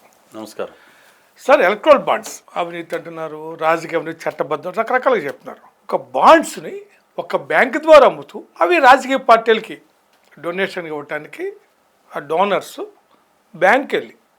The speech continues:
Speaker 2: అది కూడా ఎస్బీఐ, స్టేట్ బ్యాంక్ ఆఫ్ ఇండియాకి వెళ్ళి బాండ్స్ కొని వాళ్ళు ఇష్టం వచ్చిన, ఇచ్చుకున్న, నచ్చుకున్న రాజకీయ పార్టీకి ఆ బాండ్స్ ఇస్తారు. ఆ బాండ్ వాళ్ళు పార్-, వాళ్ళు వెనక్కి కట్ చేసుకుంటారు. దీంట్లో ఇంత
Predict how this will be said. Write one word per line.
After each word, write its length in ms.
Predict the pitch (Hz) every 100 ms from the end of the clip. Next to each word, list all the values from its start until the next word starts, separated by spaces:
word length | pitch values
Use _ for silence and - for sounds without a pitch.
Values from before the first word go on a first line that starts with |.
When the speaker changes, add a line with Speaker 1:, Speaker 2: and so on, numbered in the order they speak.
| _ _ _ -
Speaker 2:
అది 120 | 175
కూడా 180 | 185 370
ఎస్బీఐ, 380 | - - 175 185
స్టేట్ 300 | - 185 165
బ్యాంక్ 200 | 190 190
ఆఫ్ 200 | 175 254
ఇండియాకి 340 | 320 254 -
వెళ్ళి 180 | 113 - _ - -
బాండ్స్ 340 | 175 214 277 -
కొని 220 | - 113 - _ _ _ _ -
వాళ్ళు 180 | 277 226
ఇష్టం 180 | - 226
వచ్చిన, 300 | 220 247 392 - - _ -
ఇచ్చుకున్న, 420 | 151 240 226 196
నచ్చుకున్న 340 | 196 - 220 - _ _ _ - _ -
రాజకీయ 320 | 180 170 180
పార్టీకి 500 | - 160 160 196 403
ఆ 80 | 226
బాండ్స్ 400 | 165 143 127 -
ఇస్తారు. 320 | - 135 - _ _ _ -
ఆ 40 |
బాండ్ 420 | 190 170 156 180 440 427
వాళ్ళు 180 | 233 285 -
పార్-, 180 | 170 - _ _ _ _ _
వాళ్ళు 180 | 185
వెనక్కి 220 | 190 208 190
కట్ 220 | 156 -
చేసుకుంటారు. 460 | - - 135 - _ - - - -
దీంట్లో 680 | 160 196 311 359 339 165 - - -
ఇంత 360 | 208 _ 311